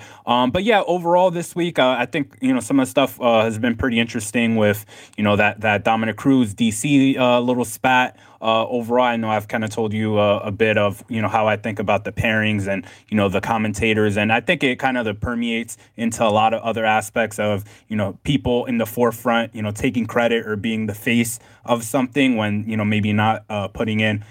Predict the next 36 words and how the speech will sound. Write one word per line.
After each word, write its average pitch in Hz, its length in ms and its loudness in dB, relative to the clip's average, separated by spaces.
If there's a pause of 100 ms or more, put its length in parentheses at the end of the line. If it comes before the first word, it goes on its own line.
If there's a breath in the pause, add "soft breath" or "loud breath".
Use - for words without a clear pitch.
(160 loud breath)
as 104 180 -2
much 98 260 -2
time, 127 640 0
uh, 101 380 -2 (120)
you 131 60 -8
know, 113 140 -2
accountability, 117 840 0 (260 soft breath)
like 107 160 0
Dominic 113 340 0
Cruz 110 260 -2
was 107 180 0
saying. 113 460 2
And, 104 360 0
um, 98 420 0 (420)
yeah, 135 160 2
and 113 140 -2
just 123 320 -2
a, 127 100 -2
a, 127 320 0
a, 123 220 -2
some, 131 400 0
you 123 160 2
know, 123 60 -2
incongruent 123 720 0
kind 113 180 -2
of 107 80 -4
stuff, 113 380 0 (260 loud breath)
you 107 100 -2
know, 104 140 4
like 110 280 2
that. 113 340 4
Uh, 101 300 -4
you 104 100 -12
know, 104 80 -8
you 101 100 -4
have 104 240 0